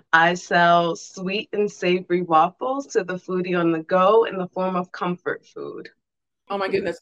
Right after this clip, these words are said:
Speaker 2: I remember when you started this out, and I remember us testing the waffles. The waffles are amazing. I hope this Saturday we have, like, my favorite one was the red velvet. That was good.
Speaker 1: Okay. <laughs>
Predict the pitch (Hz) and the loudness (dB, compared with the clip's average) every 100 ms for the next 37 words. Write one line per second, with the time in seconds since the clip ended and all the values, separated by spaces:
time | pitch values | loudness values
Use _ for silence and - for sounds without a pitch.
0 | _ 190 233 294 320 277 233 226 214 208 | _ 4 4 4 0 0 -2 0 0 0
1 | 202 190 196 185 - 185 196 180 - 156 | -4 -8 -10 -14 -6 -4 -2 -4 -4 -6
2 | 156 - - - - 175 190 208 202 190 | -6 -12 -10 -12 -12 -12 -10 -10 -8 -6
3 | - 175 175 - 185 180 - 202 170 165 | -6 -10 -14 -8 -6 -6 -8 -8 -6 -4
4 | 202 196 190 196 - _ _ 208 208 202 | -4 -4 -6 -6 -10 _ _ -2 0 0
5 | 196 190 180 - 170 170 180 196 185 175 | -2 -8 -10 -8 -4 -4 -4 -6 -4 -6
6 | 175 175 185 180 190 220 _ _ _ 175 | -8 -10 -6 -4 -6 -10 _ _ _ 2
7 | 180 - 185 220 220 403 - - _ _ | 2 -2 0 4 8 8 6 -4 _ _
8 | - _ - 254 - 208 196 214 220 220 | -20 _ -6 -6 -2 -2 0 0 2 0
9 | 226 - 208 226 202 196 190 - 117 _ | -2 -4 -8 -4 -2 -2 -4 -10 -20 _
10 | _ 180 160 185 185 - 226 269 226 196 | _ -4 0 -2 -2 6 6 6 0 0
11 | 190 185 185 175 170 - 185 160 160 - | -4 -2 2 2 0 -10 -8 -6 -6 -10
12 | _ 185 190 190 175 160 - - _ _ | _ 2 4 4 0 0 -6 -12 _ _
13 | _ 170 - 190 - 185 175 285 - _ | _ 0 2 0 2 4 6 4 4 _
14 | 302 311 | 2 2